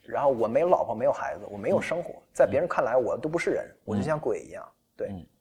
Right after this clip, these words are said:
Speaker 1: 但是我就是，我就，我宁可这样孤独地生活一辈子，但是我就为了去追求。
Speaker 2: 其实我觉得，几乎你要说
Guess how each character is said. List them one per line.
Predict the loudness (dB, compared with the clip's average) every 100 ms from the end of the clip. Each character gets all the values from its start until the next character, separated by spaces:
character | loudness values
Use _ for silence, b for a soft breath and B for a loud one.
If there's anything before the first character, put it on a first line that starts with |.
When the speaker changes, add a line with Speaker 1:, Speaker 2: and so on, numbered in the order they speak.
| -4
Speaker 1:
但 | -2
是 |
我 | 0 -2
就 | -2
是， | -2 -6 -10 _ _ _ _ _ _ _ 2
我 | 6
就， | 8 6 4
我 | 2 6
宁 | 6
可 | 6
这 | 6
样 | 2 2 -4
孤 | 2 4
独 | 4 0
地 | 2 2 2
生 | -4 -4 0
活 | 0
一 | 0
辈 | 0 -2
子， | -4 _ _ -6
但 | -4
是 | -4
我 |
就 | -4 -8 -4
为 | -2
了 | -2
去 | -4
追 | -8 4
求。 | 8
Speaker 2:
其 |
实 | 10
我 | 12
觉 | 12
得， | 8 6 2 -16 _ _ _ _ _ _ _ _ _ -18 _ _ _
几 | 0 8 8
乎 | 8 8 10
你 | 12
要 | 12 12
说 | 10 6